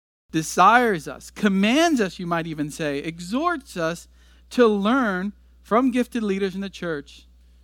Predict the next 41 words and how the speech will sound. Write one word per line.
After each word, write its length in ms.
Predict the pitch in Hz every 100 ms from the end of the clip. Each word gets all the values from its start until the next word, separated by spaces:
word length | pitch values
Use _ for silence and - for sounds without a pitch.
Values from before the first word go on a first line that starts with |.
| _
so 160 | - 160
that 100 | 147
we 80 |
can 160 | 143 156
grow 160 | 143 147
up 100 | 143
in 80 |
the 80 | 139
faith. 340 | - 143 - _ _ _ _ _ _ _ _ _ _ _
So 120 | -
one 100 | 208
of 60 | 240
the 60 |
reasons 340 | 180 196 196 170
being 280 | 156 233 214
a 40 |
part 180 | 208 208
of 60 |
a 40 | 190
church 220 | 226 226
is 80 | -
so 100 | 233
important. 420 | 208 240 294 - _ _ _ _ _ 196
We 60 |
get 100 | 247
to 60 | 202
grow 520 | 156 147 165 233 269 -
up 240 | 208 -
in 120 | 196 208
the 100 | 202
faith 320 | - 196 196
because 640 | 180 165 - 269 302 294 220
of 220 | - 185
what 220 | 208 220
we're 120 | 202
receiving 840 | 175 165 - 226 254 269 208 160 - _
from 400 | 226 277 294 233
these 500 | 185 196 190 185 -
spiritual 680 | - - 202 196 - 185 175 - -
gifted 400 | 175 175 - 160
offices, 540 | 165 185 185 - 175